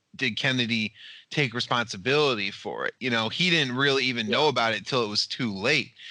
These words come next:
Speaker 1: And then he's like, "Yes, yes, yes, of course I told them to do that." But he didn't, you know, they fucked it up.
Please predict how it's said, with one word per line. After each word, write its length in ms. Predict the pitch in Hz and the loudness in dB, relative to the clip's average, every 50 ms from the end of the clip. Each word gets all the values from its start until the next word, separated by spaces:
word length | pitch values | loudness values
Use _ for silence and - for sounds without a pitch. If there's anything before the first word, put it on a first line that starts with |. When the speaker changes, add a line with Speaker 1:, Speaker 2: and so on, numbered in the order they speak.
| - - - - | -14 -14 -10 -4
Speaker 1:
And 160 | - 123 127 | -2 0 2
then 100 | 131 127 | 4 4
he's 140 | 127 123 110 | 2 2 2
like, 160 | 120 110 95 | 0 0 0
"Yes, 240 | 135 135 127 - - | 2 0 0 2 2
yes, 240 | 139 123 104 - - | 2 0 2 2 0
yes, 240 | 135 113 98 - - | 0 0 0 -2 -6
of 60 | - | -6
course 260 | - - 139 123 - | -2 0 0 2 2
I 100 | 117 110 | 0 -2
told 260 | - - 120 113 110 | 0 0 0 0 2
them 160 | 107 113 110 101 | 2 0 0 -2
to 80 | 98 | -2
do 180 | 98 113 139 135 | 0 0 0 2
that." 200 | 113 98 82 - - | 2 0 0 -2 -2
But 100 | 127 104 | -4 -2
he 100 | 117 127 | -2 0
didn't, 380 | 107 143 151 139 110 92 - _ - | 0 2 2 2 0 -2 -8 _ -6
you 100 | - 107 | -4 -2
know, 180 | 98 101 101 | -2 0 -2
they 140 | 101 101 113 | 0 -2 -2
fucked 300 | - - 147 127 - - | 0 0 0 0 0 0
it 80 | 135 131 | 0 2
up. 180 | 143 127 - | 2 2 0